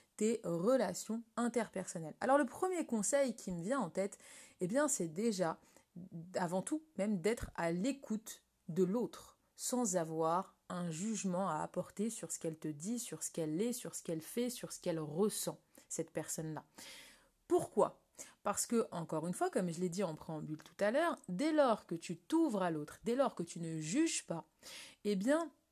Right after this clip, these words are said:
ça va permettre à l'autre, encore une fois, eh bien, de s'ouvrir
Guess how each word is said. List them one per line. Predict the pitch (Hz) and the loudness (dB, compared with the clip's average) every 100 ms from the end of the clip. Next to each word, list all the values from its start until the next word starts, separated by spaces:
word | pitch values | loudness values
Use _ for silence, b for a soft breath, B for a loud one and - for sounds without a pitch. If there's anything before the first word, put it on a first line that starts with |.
| _ _ _ - - | _ _ _ -12 -2
ça | 175 | 4
va | 208 | 4
permettre | 240 233 240 247 - | 4 4 4 2 -2
à | 165 156 | -2 0
l'autre, | 175 330 - | 2 0 -2
encore | 170 165 151 156 | -8 -6 -6 -6
une | |
fois, | - 214 277 B B - | -6 -6 -6 B B -4
eh | 175 | 0
bien, | 277 | 2
de | 220 - | 2 -2
s'ouvrir | - 254 240 214 262 240 | -6 -4 -2 -2 -2 -2